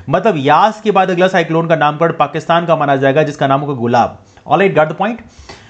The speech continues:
Well, देखिए, अब यहाँ पे question बनता है कि चलो ठीक है, ये तो ठीक है, लेकिन cyclone होता क्या है? साइक्लोन की बात करें, एक rapid inward air circulation होता है, एक लो pressure, बीच में क्या होता है, low pressure belt create होता है, और यहाँ पे इसका देखिए, बीच में low pressure create होगा,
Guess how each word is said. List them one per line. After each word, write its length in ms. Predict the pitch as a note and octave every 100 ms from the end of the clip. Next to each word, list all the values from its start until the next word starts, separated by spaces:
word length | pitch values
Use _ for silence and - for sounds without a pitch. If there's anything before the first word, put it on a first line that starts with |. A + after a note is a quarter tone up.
| - -
Well, 160 | - A#3+
देखिए, 180 | A3 D#3
अब 140 | E3
यहाँ 240 | G#3+ A#3 C4
पे 100 | C4
question 340 | G#3+ G#3+ A#3
बनता 240 | A3 G#3
है 120 | G3+ G#3+
कि 80 |
चलो 240 | G#3+ G3+ G3+
ठीक 240 | G3+ G3+
है, 60 | F#3+
ये 100 | F#3
तो 80 | F#3+
ठीक 240 | F#3 F3
है, 100 | F#3+
लेकिन 180 | F#3 F#3+
cyclone 560 | F#3+ D#3 D#3+ F3+ F#3+ F#3+
होता 180 | C#3+ C#3+
क्या 160 | B2+ G#2+
है? 180 | E2 - - - - -
साइक्लोन 500 | - G#3 A3+ C4 C4+
की 100 | B3
बात 280 | A3 G#3+ G#3+
करें, 200 | A3+ A3+
एक 140 | G#3+ F3+
rapid 460 | D#3 G3 A3 A3+
inward 460 | F3 F#3 F#3+ G#3+ F#3+ E3
air 200 | D3+ G3
circulation 440 | G#3 F#3+ E3+ F#3 F#3+
होता 240 | F3 E3
है, 220 | E3+ F#3
एक 280 | C#3+ E3+ F#3+
लो 240 | E3+ F3+ G3+
pressure, 300 | F#3+ F3+ C3
बीच 320 | A#2 G3+ G3
में 140 | G#3+
क्या 120 | G#3
होता 220 | G3 F#3 F#3+
है, 60 |
low 220 | D#3+ E3+
pressure 300 | F3+ E3 F3+
belt 220 | C#3 D#3 E3
create 220 | E3 E3+
होता 220 | E3 D3
है, 260 | D#3 E3 - - -
और 220 | - F#3+ F#3+
यहाँ 360 | E3 E3+ G3
पे 140 | G3+ G#3
इसका 360 | F#3 F3+ E3+
देखिए, 320 | A#2 C#3+ C#3+
बीच 280 | G#2 D3 F3
में 80 | F#3+
low 100 | F3
pressure 240 | F3+ F3
create 220 | F3+ E3+ E3
होगा, 240 | D3 D3+